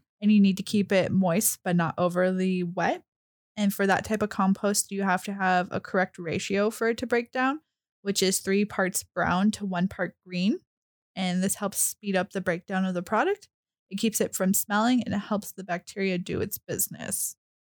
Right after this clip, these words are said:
So by what I mean by three parts brown to one part green is ground material is carbon-rich material, which is,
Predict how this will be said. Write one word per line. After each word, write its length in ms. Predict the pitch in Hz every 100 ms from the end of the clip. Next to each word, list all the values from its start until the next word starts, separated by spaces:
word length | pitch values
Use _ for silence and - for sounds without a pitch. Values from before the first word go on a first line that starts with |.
| _ _ _ _ _ _ _ _ _ _
So 540 | - 208 185 185 185
by 280 | - 190 190
what 140 | 190 190
I 80 |
mean 220 | 190 190 185
by 140 | 175
three 200 | - 196
parts 280 | - 190 -
brown 340 | 175 170 165
to 100 | 190
one 140 | 175 175
part 240 | 180 -
green 380 | - 170 165 170 _ _ _ _ _
is 300 | 185 190 190 - -
ground 280 | 202 196 208
material 560 | 226 233 196 196 180 -
is 340 | 190 180 190
carbon-rich 680 | - 226 220 214 185 - -
material, 460 | 175 - 170 170 165
which 200 | 175 -
is, 440 | 180 170 196 -